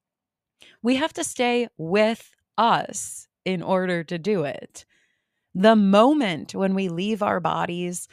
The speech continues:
flip into our brainy programs, or start reacting rather than responding from our internal wholeness is the moment that we lose it.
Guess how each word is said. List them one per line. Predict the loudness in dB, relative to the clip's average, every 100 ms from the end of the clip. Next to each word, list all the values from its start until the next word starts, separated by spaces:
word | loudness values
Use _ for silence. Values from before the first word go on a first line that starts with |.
| _ _
flip | -6 -2 0
into | 0 -2 0
our | -2 -2
brainy | -2 -2 0 -2
programs, | -2 -2 -2 -2 -4 -2 -4 -8 -14 -20 _ -4
or | -2
start | -2 -2 -2 -2
reacting | -6 -4 -2 0 -2 -4 -8 -6 -6 -8 -10 -8
rather | -2 -2 -2 -2
than | -4
responding | -4 -6 -8 -8 -4 -2 0 -2 -6 -8 -10 -12 _ _ _
from | -4 -2 0
our | 0 -2 -2
internal | 0 0 -2 -6 -4 -2 -4
wholeness | -2 -2 -2 -4 -8 -12 -14 -18 _ _ _ _ _ _ _ 0
is | 2 2
the | 2
moment | 2 2 0 -2 -4 -4
that | -6 -4
we | -8
lose | -6 -6 -6 -6 -10
it. | -12 -12 -14 -18 -18